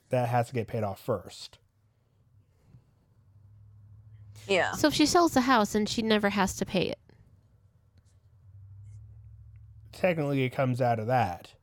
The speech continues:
Speaker 3: Okay.
Speaker 1: But guess what? Now he can start, you know, adding on interest and stuff like that.
Speaker 3: Very nice.
Speaker 1: And so if he's like, "I wanna do a twenty-six percent interest,"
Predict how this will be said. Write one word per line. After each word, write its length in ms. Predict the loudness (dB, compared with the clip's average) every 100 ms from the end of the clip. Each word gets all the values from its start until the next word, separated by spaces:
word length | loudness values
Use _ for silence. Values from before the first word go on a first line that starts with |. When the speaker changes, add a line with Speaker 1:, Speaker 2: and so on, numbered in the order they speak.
| _ -8
Speaker 3:
Okay. 400 | -8 -8 -18 -20 _ -4
Speaker 1:
But 140 | -2
guess 300 | 2 0 0
what? 280 | 0 -2 -2 -14 -20 -20 -4
Now 380 | 0 0 0
he 160 | 2 2
can 160 | 0 -4
start, 420 | 0 2 2 0
you 120 | -4
know, 200 | -4 -4 -6
adding 400 | -2 0 0 0
on 400 | 2 2 0 -2 -4
interest 1000 | -2 0 0 -2 -6 -6 -18 -18 -18 -20 _ _ _ _ _ -4
and 200 | -2 0
stuff 280 | 0 0
like 160 | 0 -2
that. 340 | 0 0 -2 -6
Speaker 3:
Very 200 | -6 -6
nice. 420 | -14 -16 -20 -20 _ _ _ _ -6
Speaker 1:
And 160 | -4
so 220 | 0 2 2
if 100 | 0
he's 160 | -2
like, 240 | 0 -4 -4
"I 100 | -2
wanna 260 | 0 0 0
do 340 | 0 2 4
a 120 | 2
twenty-six 640 | 0 -2 -2 -2 -2 -4 -2
percent 320 | -6 -2 -2
interest," 640 | 0 -4 -8 -14 -20 -20